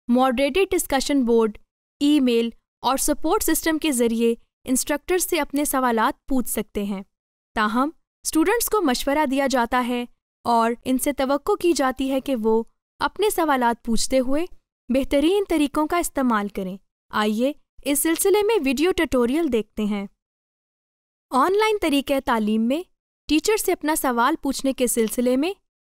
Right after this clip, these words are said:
कम्युनिकेट करते वक्त कुछ अहम अनासर को मलहूज़े खातिर रखना ज़रूरी है। इनमें से कुछ के बारे में हम जानने की कोशिश करते हैं।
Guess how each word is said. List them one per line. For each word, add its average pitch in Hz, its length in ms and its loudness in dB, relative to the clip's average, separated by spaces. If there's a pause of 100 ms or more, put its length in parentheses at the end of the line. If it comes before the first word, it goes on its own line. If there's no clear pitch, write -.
(200)
कम्युनिकेट 349 760 2
करते 233 380 0
वक्त 269 360 -4 (340)
कुछ 302 200 -2
अहम 330 340 0
अनासर 302 420 0
को 302 140 -2
मलहूज़े 277 480 0
खातिर 294 460 -2
रखना 269 340 -4 (160)
ज़रूरी 247 420 0
है। 196 200 -8 (680)
इनमें 247 260 2
से 277 160 -2
कुछ - 220 -2
के 294 140 -2
बारे 254 300 0
में 247 240 -2 (420)
हम 311 200 2
जानने 311 400 0
की 453 160 -2
कोशिश 247 400 -2
करते 208 340 -6
हैं। 190 220 -8